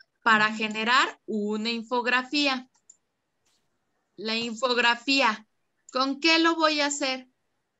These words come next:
Con Canva, con Pictoshop, con el que ustedes quieran, siempre y cuando, ojo, no les cobren.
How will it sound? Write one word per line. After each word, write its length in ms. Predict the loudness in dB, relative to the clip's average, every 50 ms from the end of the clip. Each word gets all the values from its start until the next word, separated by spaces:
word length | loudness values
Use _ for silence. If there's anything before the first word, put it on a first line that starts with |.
| _ _ _ _ _ _
Con 280 | -4 -2 -2 -2 -2 0
Canva, 720 | 4 6 6 8 8 8 6 6 4 4 4 4 4 2 0
con 200 | -4 -4 -4 -4
Pictoshop, 680 | -8 -12 -4 _ -2 -2 -2 0 0 0 0 -2 -2 0
con 200 | 0 0 2 2
el 200 | 0 0 -2 -2
que 80 | -4 -6
ustedes 500 | -4 -2 -2 0 2 0 0 -2 -4 -4
quieran, 360 | -2 -2 -2 -2 -2 -6 -8
siempre 580 | -10 -8 -2 0 2 2 2 0 -2 -2 -4 -4
y 140 | -4 -4 -4
cuando, 560 | 0 2 2 2 2 -2 -6 -10 -12 -12 -10 _
ojo, 440 | -4 -4 -4 -4 -6 -8 -8 -8 _ _ _ _ _ _ _ _ _ _ _
no 300 | -14 -8 -6 -4 -2 -2
les 340 | 0 0 0 -2 -2 -6 -4
cobren. 540 | 0 2 2 2 2 0 -4 -4 -6 -10